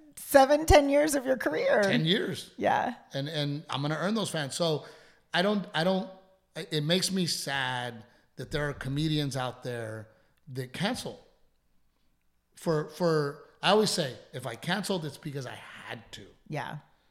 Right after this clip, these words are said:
Speaker 2: Not because I wanted to cancel.
Speaker 1: Yeah.
Speaker 2: Right? And I think that in this, in this situation,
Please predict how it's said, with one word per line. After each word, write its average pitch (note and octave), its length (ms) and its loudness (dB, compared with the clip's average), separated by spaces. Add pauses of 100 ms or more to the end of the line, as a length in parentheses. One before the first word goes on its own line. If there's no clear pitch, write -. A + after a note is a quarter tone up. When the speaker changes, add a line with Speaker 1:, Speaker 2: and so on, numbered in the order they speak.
(360)
Speaker 2:
Not C3+ 180 -2
because D3+ 240 -2
I C3 80 -2
wanted A#2+ 420 -2
to A2+ 60 -12
cancel. G#2 500 -18
Speaker 1:
Yeah. D3+ 380 -6
Speaker 2:
Right? C3 340 -4
And D3 140 -4
I C#3 80 -4
think D#3+ 360 -6
that D3 120 -6
in C3+ 120 -6
this, D3+ 240 -6
in C#3 240 -6
this D3 180 -4
situation, C#3 880 -8